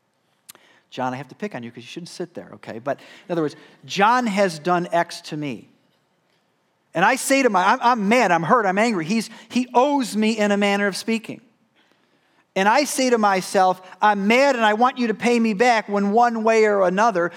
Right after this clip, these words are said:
because you've done something to me that really hurts," okay? But what it means for my heart to go out to him is to say this.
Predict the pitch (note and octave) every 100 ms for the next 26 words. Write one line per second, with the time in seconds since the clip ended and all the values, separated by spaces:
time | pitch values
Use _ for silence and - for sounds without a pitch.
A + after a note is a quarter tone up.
0 | - - G3+ G#3+ E3 G#3 D4+ A3+ - B3
1 | C4+ B3 - A#3+ A3+ A3+ A3 - A#3+ A#3
2 | G3+ D#3 D#3+ E3 - - E3+ F3+ - E3
3 | E3 F3+ F#3+ E3+ D#4+ A3+ - - - -
4 | _ _ _ _ C#3+ C3+ C#3 C#3+ F#3 _
5 | _ _ _ _ _ _ _ D#3 - G3
6 | C#4+ A#3+ G#3+ A#3 - G#3+ G3 F#3 D3 G3
7 | F#3 F#3 F3 E3+ F#3 F#3 D3+ D3+ D3 C#3
8 | - D3+ E3 G#2 -